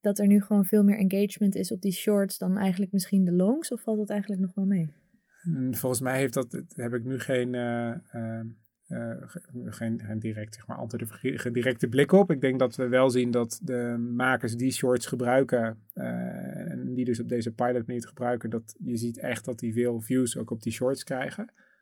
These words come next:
Speaker 2: Eh, en nog steeds veel views op hun video's houden. Ehm, maar om nu al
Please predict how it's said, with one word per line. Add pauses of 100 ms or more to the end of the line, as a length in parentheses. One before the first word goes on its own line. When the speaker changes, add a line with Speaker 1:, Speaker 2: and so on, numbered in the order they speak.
(140)
Speaker 2:
Eh,
en
nog
steeds
veel
views
op
hun
video's
houden. (420)
Ehm, (220)
maar
om
nu
al